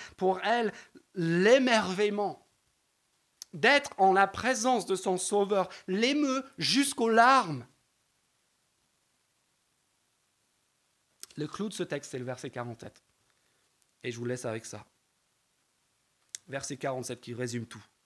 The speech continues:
C'est pourquoi je te le dis. Ses nombreux péchés ont été pardonnés puisqu'elle a beaucoup aimé.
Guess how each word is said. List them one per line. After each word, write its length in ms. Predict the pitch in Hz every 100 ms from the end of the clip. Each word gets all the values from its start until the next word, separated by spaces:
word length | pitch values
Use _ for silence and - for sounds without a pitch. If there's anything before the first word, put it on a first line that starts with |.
| _ _ _ _ _ _ _ - -
C'est 200 | - 143
pourquoi 480 | 139 156 - 170 165
je 120 | 156
te 100 | -
le 120 | 139
dis. 360 | 127 104 - - _ _ _ _ _ _ _ _ _ - -
Ses 260 | - - 143
nombreux 720 | 139 170 190 185 180 190 190
péchés 540 | 160 170 - 170 165 -
ont 120 | 143
été 340 | 139 147 147 139
pardonnés 680 | - 170 175 160 156 156
puisqu'elle 600 | 156 - 160 - 151 147
a 100 | 143
beaucoup 480 | 127 139 151 - 139 143
aimé. 360 | 131 123 120